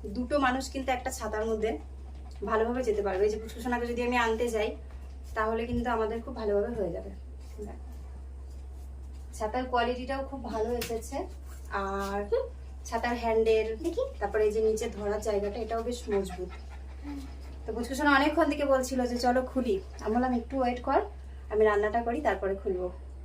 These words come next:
Speaker 1: ওরকম কর না।
Speaker 2: ও সুজি আছে।
Speaker 1: সুজি পেছন থেকে ছাতাটা
Speaker 2: দাঁড়াও, আমার
Speaker 1: ধরছে।
Speaker 2: মনে
Speaker 1: এরকম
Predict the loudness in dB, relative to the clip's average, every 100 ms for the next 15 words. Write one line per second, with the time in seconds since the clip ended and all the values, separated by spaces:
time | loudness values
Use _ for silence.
0 | -10 -6 -6 -4 -6 -8 -12 -10 -2 0
1 | 4 4 4 0 -8 -12 -12 -12 -12 -12
2 | -12 -12 -12 -12 -12 -10 6 12 12 12
3 | 8 6 6 4 0 4 4 4 4 4
4 | 2 4 2 2 -2 0 2 6 8 10
5 | 8 4 2 2 2 2 0 -2 -4 -6
6 | -8 -4 -2